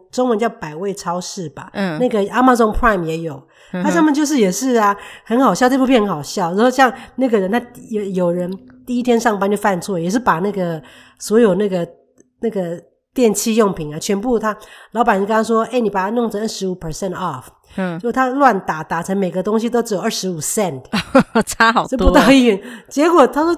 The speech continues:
Speaker 1: 整个那个电器用品都被他抢购一空，他就说：“不行，不行，全部所有的那个，把那个店门口全部都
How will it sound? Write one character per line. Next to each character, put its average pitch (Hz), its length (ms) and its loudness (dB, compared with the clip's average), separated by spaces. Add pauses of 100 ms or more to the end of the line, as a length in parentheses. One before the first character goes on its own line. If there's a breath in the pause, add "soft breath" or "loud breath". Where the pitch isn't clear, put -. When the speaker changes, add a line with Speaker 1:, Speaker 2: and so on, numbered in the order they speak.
Speaker 1:
整 233 160 4
个 226 80 6
那 311 80 2
个 294 80 2
电 294 200 0
器 277 120 -2
用 294 100 2
品 220 80 2
都 220 60 0
被 269 120 0
他 254 120 6
抢 180 260 -4
购 247 180 2
一 240 60 2
空， 233 220 -2
他 240 80 0
就 262 100 -2
说 277 120 0
：“不 285 60 -14
行， - 600 0
不 480 160 4
行， 403 180 4
全 392 180 -2
部 427 320 0
所 302 200 -6
有 254 60 2
的 247 80 0
那 285 100 -4
个， 240 160 -4
把 214 160 -8
那 220 100 -8
个 247 80 -4
店 240 240 -2
门 202 140 -6
口 196 120 -4
全 180 160 -6
部 202 120 -8
都 220 180 -4